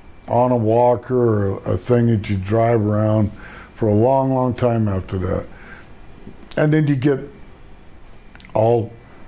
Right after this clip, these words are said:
take all these Oxycontins and stuff, and that messes you all up. So he really had a rough life after the wrestling part, but he was a great wrestler, tough guy.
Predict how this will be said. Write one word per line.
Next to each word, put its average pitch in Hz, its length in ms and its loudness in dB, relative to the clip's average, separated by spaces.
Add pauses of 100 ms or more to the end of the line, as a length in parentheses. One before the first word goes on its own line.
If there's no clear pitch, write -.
(120)
take 131 220 2
all 117 180 2
these 107 240 0
Oxycontins 110 960 0
and 101 120 -2
stuff, 110 440 0
and 104 120 -2
that 110 120 0
messes 107 500 0
you 101 120 0
all 101 240 4
up. 107 220 2 (1600)
So - 160 0
he 120 100 6
really 127 260 4
had 117 160 2
a 104 40 -2
rough 113 600 -2 (560)
life 113 640 -2 (1160)
after 117 380 0
the 98 80 2
wrestling 107 540 0
part, 95 320 -4
but 90 80 -4
he 110 100 4
was 143 180 6
a 101 60 0
great 101 280 2
wrestler, 101 540 0
tough 101 400 -2
guy. 87 340 -4